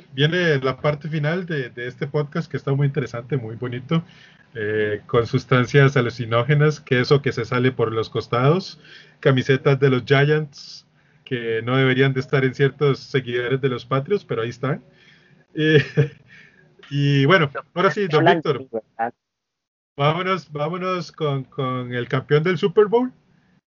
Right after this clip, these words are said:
Speaker 1: ¿Quién crees que vaya a ser el jugador M V P de este año y el jugador novato del año?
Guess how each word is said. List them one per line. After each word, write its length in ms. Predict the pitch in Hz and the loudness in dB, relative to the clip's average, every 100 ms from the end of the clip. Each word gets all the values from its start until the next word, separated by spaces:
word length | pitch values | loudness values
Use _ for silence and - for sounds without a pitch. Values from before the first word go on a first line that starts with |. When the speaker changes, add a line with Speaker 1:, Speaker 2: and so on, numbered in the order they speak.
| _ | _
Speaker 1:
¿Quién 240 | - 160 151 | -2 -2 0
crees 320 | 170 175 165 | 0 0 0
que 120 | 165 | 0
vaya 240 | 160 160 | 2 2
a 40 | 175 | 0
ser 300 | - 170 170 | 0 2 4
el 120 | 160 | 2
jugador 540 | 156 139 139 160 170 - | 2 2 6 6 4 -2
M 160 | 156 | -4
V 120 | 143 151 | -2 -4
P 320 | 175 190 - _ | -4 -6 -8 _
de 160 | 127 127 | -4 -2
este 240 | 131 160 | -2 -2
año 240 | 147 175 226 _ _ _ _ - | -2 -2 -6 _ _ _ _ -2
y 720 | 160 170 190 196 196 196 202 _ | 0 2 0 0 0 0 -4 _
el 1200 | 147 139 135 127 123 120 117 113 113 110 107 101 113 _ _ | 2 4 4 2 0 -4 -8 -8 -10 -10 -10 -12 -16 _ _
jugador 400 | 147 135 135 156 | 0 4 6 4
novato 560 | 165 151 160 156 160 151 - | 4 4 2 0 -6 -6 -10
del 140 | 117 | -6
año? 240 | 120 117 | -6 -8